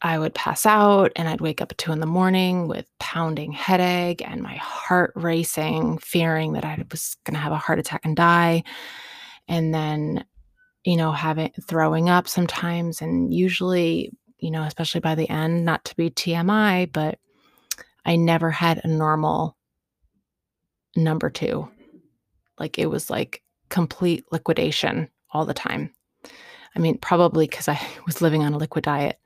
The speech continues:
but it, my insides were just getting really fucked. But anyway, that's how I would think through the drink. Somebody helped me.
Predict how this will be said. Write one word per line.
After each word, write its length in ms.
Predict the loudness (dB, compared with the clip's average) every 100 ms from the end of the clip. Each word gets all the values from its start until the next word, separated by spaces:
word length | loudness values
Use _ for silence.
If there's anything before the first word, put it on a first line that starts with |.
| -20 -20 -20 -20 -20 _
but 220 | 0 0 0
it, 200 | -6 -6 -4
my 200 | -4 -2
insides 460 | -6 -6 -6 -8
were 80 | -10 -12
just 160 | -10
getting 260 | -8 -8 -8
really 220 | -8 -12
fucked. 420 | -10 -10 -10 -8 -2
But 180 | -2 -2 _ _ _ _ _ _ _ _ _ _ _ -2
anyway, 520 | 2 4 2 -2 -8 _ _ _ _ _ _ _ 0
that's 280 | 2 2 0
how 140 | 2
I 140 | 4 4
would 100 | 2
think 200 | -2 -2
through 120 | -6
the 80 | -2
drink. 460 | -2 -4 -8 -14 _ -20 -20 -20 _ _ _ _ _ _ _ _
Somebody 460 | 0 4 6 6 6
helped 340 | 4 0 0
me. 340 | -2 0 -4